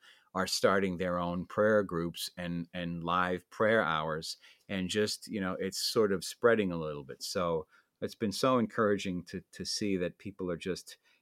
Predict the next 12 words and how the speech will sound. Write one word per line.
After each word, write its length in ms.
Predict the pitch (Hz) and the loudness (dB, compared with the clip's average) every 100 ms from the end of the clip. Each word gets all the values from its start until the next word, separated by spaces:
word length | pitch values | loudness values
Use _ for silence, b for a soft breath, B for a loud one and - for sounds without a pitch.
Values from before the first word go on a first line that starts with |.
| - | -8
engaging 640 | 98 90 101 101 95 95 | -4 2 2 2 0 -2
in 160 | 95 87 | -2 -6
prayer, 480 | - 95 90 87 80 | -2 0 2 0 0
and 200 | 90 90 | -4 -4
they're 100 | 85 | -4
doing 340 | 107 110 98 | -2 -2 0
it, 140 | 90 - b b _ - | -2 -8 b b _ -4
um, 300 | 85 82 76 - | -4 -4 -10 2
publicly, 560 | 151 135 101 - 80 | 4 4 0 -2 -6
because 460 | 80 85 - 90 - | -6 -8 -4 -4 -6
I 120 | 87 85 | -8 -10
think 460 | - 123 120 - | -4 -2 -2 -4